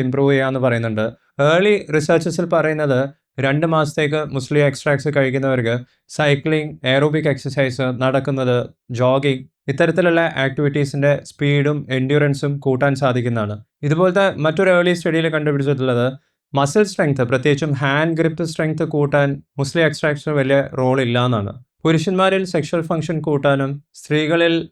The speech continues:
endometriosis-ലും പി സി ഒ ഡിയിലൊക്കെ മുസ്ലി പൗഡർ ഉപയോഗിക്കാമെന്ന് പറയുന്നുണ്ട്. പക്ഷേ ഇതിൻ്റെയൊക്കെ എവിഡൻസ് വളരെ വീക്കാണ്. പൊണ്ണത്തടി, അതായത് ഒബീസിറ്റിയിലും osteoarthritis,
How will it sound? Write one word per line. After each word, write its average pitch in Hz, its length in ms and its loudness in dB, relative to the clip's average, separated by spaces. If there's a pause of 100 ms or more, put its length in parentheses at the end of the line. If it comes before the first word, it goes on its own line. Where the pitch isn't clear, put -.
(180)
endometriosis-ലും 143 960 0
പി 139 180 2
സി 147 140 -6
ഒ 151 80 2
ഡിയിലൊക്കെ 143 380 2 (140)
മുസ്ലി 135 280 -2
പൗഡർ 135 240 2
ഉപയോഗിക്കാമെന്ന് 127 500 0
പറയുന്നുണ്ട്. 117 360 -2 (340)
പക്ഷേ 123 220 -6
ഇതിൻ്റെയൊക്കെ 135 360 2
എവിഡൻസ് 127 300 0 (100)
വളരെ 135 220 2 (100)
വീക്കാണ്. 120 400 0 (340)
പൊണ്ണത്തടി, 147 440 2 (100)
അതായത് 135 320 2 (220)
ഒബീസിറ്റിയിലും 131 680 0 (600)
osteoarthritis, 139 760 2